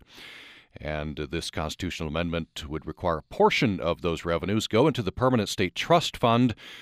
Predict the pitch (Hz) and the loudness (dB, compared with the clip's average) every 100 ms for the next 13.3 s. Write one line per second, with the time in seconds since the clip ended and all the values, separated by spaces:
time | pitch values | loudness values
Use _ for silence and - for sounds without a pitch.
0 | - - - 80 - 87 87 76 80 82 | -20 -20 -14 -12 -2 0 0 -2 0 0
1 | 80 73 85 85 78 73 80 90 - - | 0 -2 -2 0 -2 -2 2 2 0 -8
2 | 80 85 87 82 82 98 - 71 60 - | -10 -4 -2 -2 0 -2 0 -4 -4 -14
3 | 69 69 - - - - 82 73 82 85 | -16 -18 -20 -20 -14 -8 -6 -2 0 -2
4 | 78 71 - 101 101 78 76 - 76 - | -2 -6 0 2 2 0 -4 -8 -8 -2
5 | 104 - 82 85 80 87 104 92 90 90 | -2 -2 -2 -2 0 0 0 -2 -2 -2
6 | - - 80 113 113 95 87 - - 90 | -4 -4 0 2 2 0 -2 -4 -2 -2
7 | 87 - - - - - 113 110 - 107 | -2 -4 -16 -18 -14 0 4 4 2 -2
8 | 101 90 - 107 101 98 90 85 76 - | 2 0 2 2 2 2 0 -2 -2 -8
9 | - - - 69 78 80 78 - - 123 | -20 -20 -14 -2 0 2 0 -2 -6 -2
10 | 117 - 120 95 - - - - - - | -2 0 0 0 -2 -4 -6 -8 -18 -18
11 | - 76 76 107 95 - - 87 85 - | -8 -8 2 2 2 -6 -6 -2 -2 -4
12 | - 82 78 76 69 - 87 113 98 82 | -8 -8 -6 -8 -10 -6 -2 -2 -2 -4
13 | - 139 | -2 -4